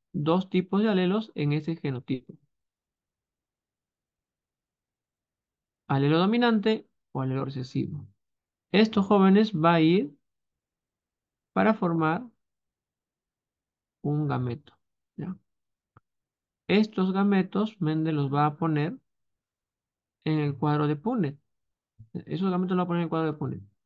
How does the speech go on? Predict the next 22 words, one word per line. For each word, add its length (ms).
Que 60
vayan 160
a 20
hacer 200
esto 180
de 60
acá. 260
De 180
esta 280
planta, 380
de 60
esta 240
planta, 560
este 320
gameto 580
A 140
mayúscula 760
lo 160
va 60
a 40
colocar 340
acá. 360